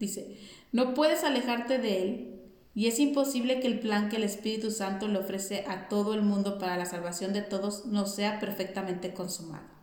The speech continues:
Esta parte, por favor, óiganla muy bien. Dice, "Serás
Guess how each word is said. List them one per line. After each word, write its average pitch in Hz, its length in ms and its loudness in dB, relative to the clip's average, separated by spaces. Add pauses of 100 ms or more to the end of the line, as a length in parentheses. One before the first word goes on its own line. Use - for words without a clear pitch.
(1080)
Esta 220 260 -2
parte, 233 600 -2 (180)
por 208 140 0
favor, 196 720 -2
óiganla 190 380 0
muy 180 160 0
bien. 214 460 -4
Dice, - 240 -6
"Serás 214 640 2